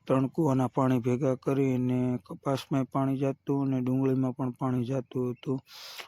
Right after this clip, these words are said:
એમાં એક મોટર બંધ હતી એટલે એની પણ આપણે આજે રિપેરિંગ કમ્પ્લીટ કરવાના હતા.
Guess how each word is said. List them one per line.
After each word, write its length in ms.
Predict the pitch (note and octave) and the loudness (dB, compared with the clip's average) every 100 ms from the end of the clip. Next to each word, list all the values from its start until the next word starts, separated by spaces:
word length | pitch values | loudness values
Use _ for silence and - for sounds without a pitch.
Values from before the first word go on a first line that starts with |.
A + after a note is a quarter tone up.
| _ | _
એમાં 240 | D#3 C3 C3+ | -2 0 2
એક 200 | C3+ C3+ | 2 2
મોટર 300 | C3 B2+ C#3+ | 2 2 0
બંધ 320 | B2+ C3 C3 B2+ | 0 4 4 2
હતી 240 | A#2+ - | 0 0
એટલે 200 | B2+ C3 B2 | 0 0 0
એની 180 | C3+ | 0
પણ 200 | B2+ C#3 | 0 0
આપણે 240 | C3 B2+ C3 | 0 2 2
આજે 300 | B2+ B2 C3 A2+ _ _ - | 2 2 0 -2 _ _ -8
રિપેરિંગ 480 | C3 B2 - C3 B2 | -2 -2 0 0 0
કમ્પ્લીટ 400 | B2 C3 C3+ B2 | -2 -4 -2 -4
કરવાના 500 | - B2+ B2+ B2+ B2+ | -2 0 2 2 0
હતા. 340 | B2+ - C#3 | -2 -6 -8